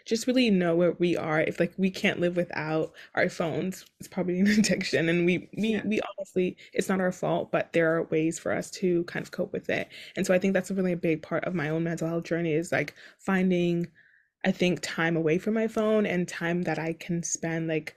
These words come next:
Speaker 1: reading, exercising, doing ballet, something I think that's more productive to my own mental, um, well-being.
Speaker 2: Yeah, I love that. It's just like when we are addicted to our phones or social media or everything,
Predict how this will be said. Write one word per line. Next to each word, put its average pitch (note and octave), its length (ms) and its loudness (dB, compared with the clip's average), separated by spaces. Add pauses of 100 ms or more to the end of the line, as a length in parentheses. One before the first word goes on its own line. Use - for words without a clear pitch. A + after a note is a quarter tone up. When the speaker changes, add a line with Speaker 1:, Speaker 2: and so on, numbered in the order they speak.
(320)
Speaker 1:
reading, B3+ 440 6
exercising, E3+ 560 0
doing F3+ 200 4
ballet, D#3+ 420 -2
something F#3 720 -2 (100)
I F3 140 0
think - 200 -8
that's - 240 -6
more F3+ 120 -2
productive F#3 460 -4
to - 120 -8
my D3+ 140 -4
own - 240 -6
mental, D#3+ 520 -6 (140)
um, F3+ 220 -4
well-being. G3 480 -4 (480)
Speaker 2:
Yeah, C4 640 0
I A#3+ 160 -2
love B3 280 2
that. G3 260 0
It's B3+ 180 0
just C#4+ 200 -4
like C#4+ 180 0
when C4+ 360 2
we D4+ 280 0
are C#4+ 380 2
addicted C4 640 0
to B3+ 160 -4
our B3 240 0
phones A#3 680 0
or A#3 220 0
social A3+ 340 -4
media G#3+ 300 2
or G#3+ 60 2
everything, G3 440 -2